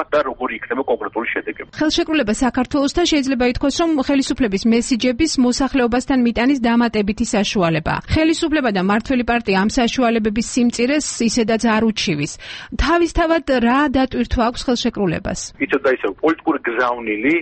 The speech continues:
Speaker 1: ხაზგასმა იმისა, რომ ჩვენ ვიღებთ ვალდებულებას, ვალდებულებებს, რომ მივახდეთ ზუსტად აი ამ შედეგებს, ძალიან მნიშვნელოვანია ეს ხელშესახების შედეგი, იმიტომ რომ,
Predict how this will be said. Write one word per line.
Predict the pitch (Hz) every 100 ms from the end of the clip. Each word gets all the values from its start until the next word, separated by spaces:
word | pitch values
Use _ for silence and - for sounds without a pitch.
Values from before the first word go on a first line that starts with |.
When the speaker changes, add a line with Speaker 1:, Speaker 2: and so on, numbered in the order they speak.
| -
Speaker 1:
ხაზგასმა | - - 147 147 - 131 117 - 104 98
იმისა, | 104 107 -
რომ | 131 151
ჩვენ | - 156
ვიღებთ | 120 131 127 143 -
ვალდებულებას, | 120 117 120 123 123 120 107 95 104 127
ვალდებულებებს, | - 123 117 117 113 110 107 131 165 -
რომ | 117 107 101
მივახდეთ | 139 151 147 - 180 180 -
ზუსტად | 139 151 - 160 -
აი | 131 143
ამ | 151
შედეგებს, | - 139 127 120 165 -
ძალიან | 135 135 147
მნიშვნელოვანია | 139 - 143 135 131 101
ეს | 95
ხელშესახების | - 117 117 120 113 113
შედეგი, | - 113 127
იმიტომ | 151 139
რომ, | 117